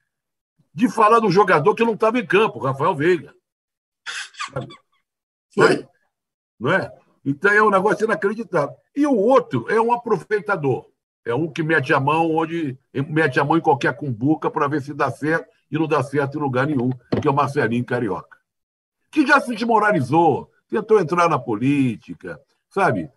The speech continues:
Speaker 1: É, aliado ao Capitão Corona, aos piores políticos do país e tal.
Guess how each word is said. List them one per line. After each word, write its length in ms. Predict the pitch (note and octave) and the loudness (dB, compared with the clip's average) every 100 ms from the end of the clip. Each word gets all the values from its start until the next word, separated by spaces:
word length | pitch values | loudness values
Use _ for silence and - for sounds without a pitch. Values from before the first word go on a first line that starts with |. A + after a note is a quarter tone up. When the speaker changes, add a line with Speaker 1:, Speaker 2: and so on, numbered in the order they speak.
| _ _ _ _ | _ _ _ _
Speaker 1:
É, 280 | F3+ C3+ - - | -2 -2 -2 -2
aliado 540 | E3+ E3 E3+ E3 C#3 | 0 4 4 4 4
ao 80 | B2+ | 2
Capitão 380 | B2+ - C3+ A#2 | -2 -2 -4 -4
Corona, 1000 | G2+ A2+ D3+ D#3 C#3+ B2 G#2 G2 E2+ - _ | -2 0 0 2 2 2 -2 -8 -10 -14 _
aos 200 | A2+ A#2 | -2 -2
piores 400 | - B2+ C#3+ C3+ | 0 2 2 0
políticos 480 | - G#2 B2+ C3 G2 | -4 -2 -2 -2 -8
do 100 | G2 | -14
país 800 | F#2 D#2+ A2 C#3+ C3+ B2 G2+ E2 | -10 -6 -2 0 0 0 -2 -8
e 80 | D#2 | -8
tal. 280 | A#2 B2 | 0 0